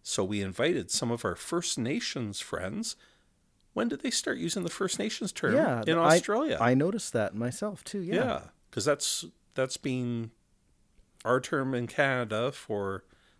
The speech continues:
Speaker 1: several years now.
Speaker 2: Oh, yeah, I would say decade or more.
Speaker 1: Yeah, at least
Speaker 2: Yeah.
Speaker 1: a decade, yeah. Uh,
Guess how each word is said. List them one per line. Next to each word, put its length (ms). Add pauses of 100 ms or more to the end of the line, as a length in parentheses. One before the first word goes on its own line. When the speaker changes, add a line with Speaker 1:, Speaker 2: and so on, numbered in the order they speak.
(100)
Speaker 1:
several 380
years 380
now. 140
Speaker 2:
Oh, 120
yeah, 320
I 40
would 100
say 160
decade 440
or 60
more. 320
Speaker 1:
Yeah, 140
at 80
least 180
Speaker 2:
Yeah. 60
Speaker 1:
a 40
decade, 400
yeah. 160 (1400)
Uh, 240